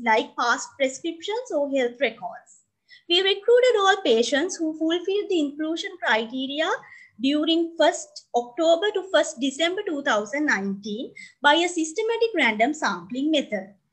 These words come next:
Ethical approval was obtained prior to the study from Ethics Review Committee, Faculty of Medical Sciences, University of Sri Jayewardenepura, Sri Lanka. Medications prescribed at this visit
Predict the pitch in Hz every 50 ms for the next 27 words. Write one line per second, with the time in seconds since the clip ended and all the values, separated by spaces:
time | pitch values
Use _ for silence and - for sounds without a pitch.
0 | _ _ _ _ _ - - 285 294 403 381 403 466 453 453 427 302 - - -
1 | 294 294 302 311 330 392 427 415 330 277 262 269 233 214 202 - - - 320 330
2 | 339 330 330 339 262 233 220 254 311 330 330 330 381 381 - - 233 180 170 190
3 | 202 269 359 370 - - _ _ _ - 285 285 285 269 220 226 226 294 370 370
4 | - - 370 370 339 370 381 381 381 - 277 226 196 196 196 185 - 320 392 415
5 | - - - 226 - 294 294 294 294 320 320 311 294 269 254 254 302 302 427 466
6 | 453 - 349 226 196 202 196 196 - - 262 339 427 415 - _ _ - _ _
7 | - 302 330 339 403 415 - 359 262 269 240 240 240 - 285 262 233 269 233 214
8 | 202 208 202 190 196 214 220 226 311 302 370 - - 311 233 196 190 190 202 226
9 | - 349 302 - - - - _ _ _ _ _ _ _ _ _ _ _ _ _
10 | _ - 294 339 349 392 392 403 466 453 466 453 - 480 523 554 - - - -
11 | - - - - 269 240 226 277 294 285 285 262 233 240 359 415 - - 233 220
12 | 226 - - 190 220 339 339 -